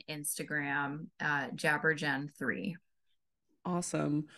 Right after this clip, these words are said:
Speaker 2: Well, guys, go visit her, go check her out, go give her some love. Even if you're not a,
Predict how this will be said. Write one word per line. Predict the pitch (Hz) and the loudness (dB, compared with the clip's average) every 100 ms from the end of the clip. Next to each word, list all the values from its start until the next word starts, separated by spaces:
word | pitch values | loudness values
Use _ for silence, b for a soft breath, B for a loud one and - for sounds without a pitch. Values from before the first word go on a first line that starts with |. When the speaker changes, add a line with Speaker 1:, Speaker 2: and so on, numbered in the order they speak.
| b b b | b b b
Speaker 2:
Well, | 208 | 4
guys, | 214 214 226 | 8 8 8
go | 311 359 | 8 8
visit | 247 208 196 | 10 8 8
her, | - 190 175 | 8 8 8
go | 175 247 | 8 8
check | 349 - 226 | 8 6 4
her | - 180 | 6 6
out, | 156 175 | 8 6
go | 233 311 | 6 8
give | 302 240 | 8 4
her | 214 | 2
some | - 165 | 2 2
love. | 156 147 151 | 6 6 6
Even | 226 311 349 | 4 4 4
if | 392 | 4
you're | 302 | 4
not | 277 254 | 4 4
a, | 254 | 4